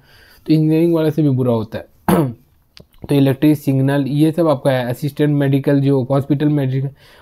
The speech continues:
वर्कशॉप, ये सब जॉब अगर मिले वर्कलोड के हिसाब से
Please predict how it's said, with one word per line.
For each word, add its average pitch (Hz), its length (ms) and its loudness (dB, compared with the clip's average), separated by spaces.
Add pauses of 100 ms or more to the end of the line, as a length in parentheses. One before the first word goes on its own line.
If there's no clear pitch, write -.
(160)
वर्कशॉप, 147 540 -2 (180)
ये 156 180 0
सब 165 300 -2
जॉब 151 300 0
अगर 151 160 -2
मिले 151 200 -2
वर्कलोड 180 560 0
के 175 80 -2
हिसाब 151 320 -4
से 180 140 -2